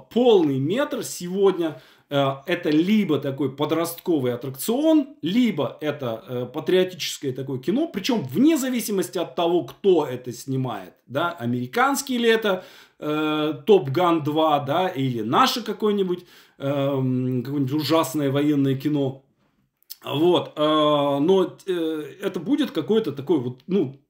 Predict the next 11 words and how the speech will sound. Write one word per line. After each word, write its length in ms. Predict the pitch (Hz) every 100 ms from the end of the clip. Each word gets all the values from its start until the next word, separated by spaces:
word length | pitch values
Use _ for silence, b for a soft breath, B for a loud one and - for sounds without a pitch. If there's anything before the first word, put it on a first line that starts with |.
| -
кино, 540 | 220 214 220 269 269
пропагандирующее 840 | - 180 170 170 160 233 180 - 139
какую-нибудь 520 | 139 185 170 147 - 139
важную 580 | 127 165 180 175 160
для 140 | 127 123
государства 680 | 123 143 135 143 - 139 123
идею. 360 | 107 90 78 B B B B B -
Э, 300 | 147 143 139 - _ _
либо 800 | 185 220 285 302 262 254 240 -
это 300 | - 226 226
будет 580 | 151 135 214 214 214 -